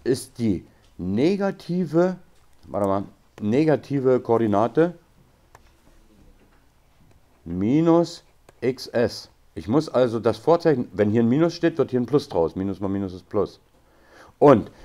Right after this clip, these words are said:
ich kann hier ablesen, an diesem E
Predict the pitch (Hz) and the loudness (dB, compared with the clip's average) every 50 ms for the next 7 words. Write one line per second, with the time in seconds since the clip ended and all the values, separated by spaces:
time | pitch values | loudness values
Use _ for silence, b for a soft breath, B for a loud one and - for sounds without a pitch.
0 | b b b 110 - - - 120 113 104 90 - 139 190 233 - 101 117 110 - | b b b -8 -6 -2 0 0 0 0 -2 -4 -2 0 0 2 2 2 0 2
1 | 110 101 104 107 113 113 143 185 208 202 - _ _ _ _ - _ _ _ _ | 0 2 4 2 2 2 0 -2 -4 -6 -10 _ _ _ _ -20 _ _ _ _
2 | _ _ _ _ _ _ _ b b b b b b b b 107 110 113 113 113 | _ _ _ _ _ _ _ b b b b b b b b -2 -2 -2 -2 -2
3 | 107 113 104 - - - 110 113 113 117 151 196 | -2 -4 -4 -4 -8 -6 -2 0 2 2 2 0